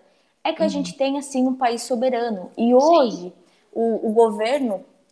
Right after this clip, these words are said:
Speaker 1: que nós, infelizmente, temos do, do Bolsonaro, ele,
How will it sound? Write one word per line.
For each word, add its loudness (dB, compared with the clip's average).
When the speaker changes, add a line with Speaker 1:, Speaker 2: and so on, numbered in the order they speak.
Speaker 1:
que -2
nós, -2
infelizmente, -6
temos -2
do, 4
do 4
Bolsonaro, 0
ele, -4